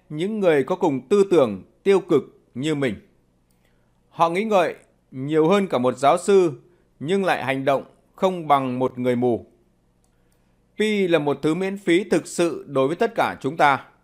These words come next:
nhưng nó không phải là thứ vô giá trị. Thậm chí, nó được tạo ra bởi một đội ngũ cốt lõi của dự án trong năm năm qua. Bao nhiêu tiền bạc đã được đầu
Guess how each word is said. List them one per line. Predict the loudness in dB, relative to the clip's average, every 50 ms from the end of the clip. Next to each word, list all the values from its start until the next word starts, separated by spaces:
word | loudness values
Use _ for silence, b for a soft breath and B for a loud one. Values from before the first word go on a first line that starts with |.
| _ _ _ _ _ _ _ _ _ -6
nhưng | -4 -2 -2 0
nó | 0 0
không | 0 -2 -4 -4 -2 2
phải | 2 4 4 2 0 -4 -8 -14 _ _ _
là | -14 -8 -6 -6 -6
thứ | -4 -4 -4 -2 -2 -2 -4
vô | -2 0 0 0 2
giá | 0 -2 -2
trị. | -2 -2 -4 -6 -6 -10 _ _ _ _ _ _ _ _
Thậm | -8 -8 -8 -6
chí, | -4 -2 0 0 0 0 -2 -6 -10 -14 _ _
nó | -8 -6 -2
được | -2 -2 0 2
tạo | 2 2 2 2 -2
ra | -4 -2 0 0 0 0 -2
bởi | -2 0 2 2 2 2
một | 0 -2 -4 -2
đội | -4 -4 -4
ngũ | -4 -4 -2 0 0 0 -2 -4 -4
cốt | -2 -2 -2 -4 -2
lõi | 0 2 2 2 0 -2 -6 -10 _
của | -6 -6 -6
dự | -4 -6 -6 -2
án | 0 0 0 0 -2 -6 -10 -16 _ _ _ _ _ _ _ _ _ _ _ _ _ _
trong | 0 2 2 2 0 -4 -10 -12 -16 _ -10
năm | -4 -2 0 0 0 0
năm | -2 -2 0 2
qua. | 4 4 4 4 2 -4 _ _ _ _ _ _ _ _ _ _ _ _ _ _ _ _ _ _ _ _ _ _ _
Bao | 0 2 4 4
nhiêu | 4 2 2
tiền | 2 0 2 4
bạc | 6 6 4 4 -2 -10 _ -8
đã | -6 -2
được | 0 0 0 0 -2
đầu | 0 2 2 2